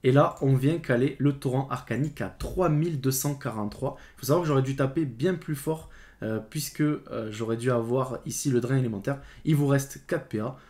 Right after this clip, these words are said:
Euh, vous pouvez, euh, faire un tison, par exemple. Euh, le tison qui a déjà été utilisé, le dard aussi. Ben voilà, vous faites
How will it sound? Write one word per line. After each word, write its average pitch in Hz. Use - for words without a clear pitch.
Euh, 110
vous 107
pouvez, 110
euh, 98
faire 120
un 101
tison, 120
par 101
exemple. 120
Euh, 104
le 104
tison 110
qui 113
a 101
déjà 101
été 98
utilisé, 101
le 131
dard 107
aussi. 139
Ben 170
voilà, 107
vous 127
faites 135